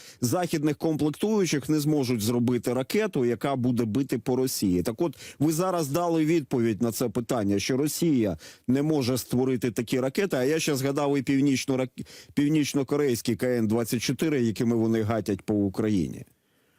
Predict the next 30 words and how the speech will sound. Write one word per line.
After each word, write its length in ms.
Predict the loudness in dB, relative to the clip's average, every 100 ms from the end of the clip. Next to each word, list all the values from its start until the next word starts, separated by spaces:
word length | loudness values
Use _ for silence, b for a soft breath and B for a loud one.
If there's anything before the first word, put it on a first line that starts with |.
| _
Абсолютно, 580 | -6 -2 0 0 0 2
мені 220 | 2 2
здається. 440 | 0 0 0 0 0
А 40 | 0
оце, 340 | 0 0 0
оця 500 | 0 0 -2 -2 -2
ця 140 | 0
історія 480 | 0 0 0 2 2
з 80 | 0
бурєвєсніком 960 | 0 2 2 4 2 2 0 0 -2 -2
така 260 | -2 -2
показова, 800 | -2 -2 -2 -2 0 2 2 0
так? 280 | 0 -4 -4 B B B B
Це 600 | -4 0 0 0 -2 -2
реакція 600 | 0 0 -2 -4 -2 0
на 120 | 0 0
переляк, 600 | 0 0 0 -2 -2 -2
як 160 | 0
ви 100 | 0
вважаєте? 420 | 0 0 0 0
Ми 120 | 0 0
з 80 |
вами 240 | 0 0 0
говорили, 460 | 2 2 2 0
що 140 | 0 -2
в 60 |
Кремлі 380 | -2 0 2 0
панує 400 | 0 0 0 0
переляк 560 | 0 0 0 0 0 -2
зараз. 400 | 0 0 -4